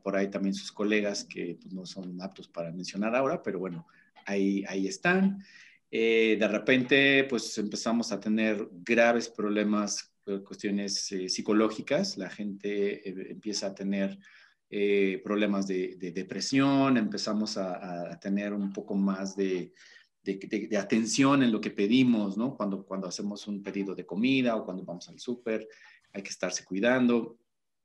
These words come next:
Eh, es difícil ver ahora gente, eh, consciente sin, sin cubrebocas. Eh, antes usaban guantes, ahora ya no están usando tanto guantes.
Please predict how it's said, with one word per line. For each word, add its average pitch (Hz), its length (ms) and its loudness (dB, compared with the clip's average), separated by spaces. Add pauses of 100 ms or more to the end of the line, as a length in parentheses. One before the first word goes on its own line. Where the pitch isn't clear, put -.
(160)
Eh, 104 320 0
es 120 180 -2
difícil 127 720 2
ver 113 220 2
ahora 104 480 0
gente, 101 680 -4 (540)
eh, 95 320 -6
consciente 107 800 0
sin, 95 480 -4
sin 92 240 -8
cubrebocas. 101 920 -2 (460)
Eh, 98 160 -4
antes 135 460 2
usaban 107 440 2
guantes, 139 640 2
ahora 110 220 -2
ya 107 180 -2
no 107 100 -2
están 104 260 -6
usando 95 300 -8
tanto 92 280 -8
guantes. 139 640 0